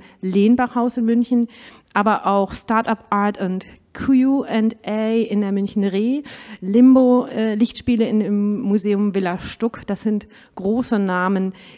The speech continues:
in München. Und, äh, du hast immer wieder Einzelausstellungen präsentiert in den Galerien, zum Beispiel Andreas Grimm, aber auch bei Jan Jo Vandelo in München. Und es ist eine Ausstellung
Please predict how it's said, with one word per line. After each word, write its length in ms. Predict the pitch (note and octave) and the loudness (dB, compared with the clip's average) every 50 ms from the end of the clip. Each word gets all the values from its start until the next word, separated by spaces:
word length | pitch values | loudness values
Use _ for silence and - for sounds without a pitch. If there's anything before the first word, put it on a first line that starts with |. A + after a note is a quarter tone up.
| _ _ | _ _
in 360 | G#3 G3+ G3 F#3 F#3 F3+ F3+ - _ | -4 -2 -2 -2 -4 -6 -8 -10 _
München. 540 | - G3 G3+ A#3 C4 B3 - A#3+ A#3 A#3+ A3 - _ - _ _ _ _ _ _ _ _ _ - - - _ | -2 2 4 4 4 4 4 2 2 2 2 -2 _ -20 _ _ _ _ _ _ _ _ _ -20 -20 -20 _
Und, 380 | _ A3 G#3 G3+ G3+ G3+ - G#3 | _ 0 0 2 0 0 -2 -2
äh, 320 | F#3+ F#3 G3 F#3+ F#3+ F#3+ | -2 0 2 2 2 0
du 160 | F#3 F#3+ G3+ G#3 | 0 -2 -4 -4
hast 240 | G#3 G#3+ - - - G#3 | -4 -6 -8 -8 -4 -2
immer 240 | G#3 G#3 G3+ G3 | -2 -2 0 0
wieder 200 | A3 C4+ C#4+ C4 | 0 0 0 0
Einzelausstellungen 760 | - A3+ B3+ B3 - C4 G3+ C#3+ G#3+ A#3 - - A#3 A3 G#3+ A3 | 0 -2 -2 -2 -2 -2 -2 0 -2 -2 -2 -2 -2 -2 0 -2
präsentiert 600 | - A3+ G3+ G#3+ G#3+ G3+ - - A3+ G#3 G3+ - - - - - - - _ _ | -4 -2 -2 -2 -2 -2 -4 -4 -4 -4 -4 -8 -14 -20 -20 -20 -20 -20 _ _
in 140 | B3+ A3+ | 8 8
den 220 | A#3 A3+ A3 A3 G#3 | 8 8 6 4 2
Galerien, 680 | G3+ F#3+ F#3 F#3 F3 F#3+ G#3 A#3 B3+ C4+ C#4+ D4 C#4+ | 2 0 -2 -2 -2 -2 -2 0 2 2 4 2 2
zum 300 | - - - A#3 G#3+ G#3 | 0 -4 -4 -2 0 0
Beispiel 300 | G3 F#3 F3 F#3 - G#3 | 0 -2 -4 -4 -4 -6
Andreas 380 | F#3 F#3+ F#3+ F#3 F3 F3+ F3+ F#3 | -6 -6 -6 -6 -8 -8 -10 -10
Grimm, 300 | - G3 A3 B3 B3+ A#3+ - | -2 0 2 2 2 0 -2
aber 380 | - G3 G3 G3 G3 F#3+ - F#3+ | -4 -2 0 0 0 0 -2 -2
auch 160 | G3+ - - | -4 -6 -6
bei 320 | - G3+ F#3 F3+ F3+ F#3 - - - - - - - _ | -6 -6 -4 -4 -4 -6 -10 -14 -20 -20 -20 -20 -20 _
Jan 300 | _ F#3+ G3 G3 F#3+ E3 - | _ -4 -2 -2 -2 -2 -4
Jo 260 | - G3 G3+ G3+ F#3 | 0 2 2 2 0
Vandelo 540 | F#3 - - G3+ A3 C4 C#4 C4 A3+ G3+ G3+ | -2 -4 -4 -2 -2 0 0 0 -2 -4 -6
in 100 | F#3 F#3 | -6 -8
München. 320 | F#3 G3 A#3 A3+ - A3+ F#3 | -6 -6 -6 -6 -6 -6 -6
Und 220 | G3 G3+ G3 - - - | -6 -8 -8 -10 -14 -12
es 160 | - F#3+ - | -10 -10 -6
ist 280 | - C4+ C4 - - | -6 -8 -8 -6 -6
eine 220 | - G#3 G#3+ - - | -4 -4 -4 -4 -4
Ausstellung 460 | D#3 A3 A3 - - G#3+ G#3 G#3+ G#3 | -6 -8 -6 -6 -4 -4 -4 -4 -6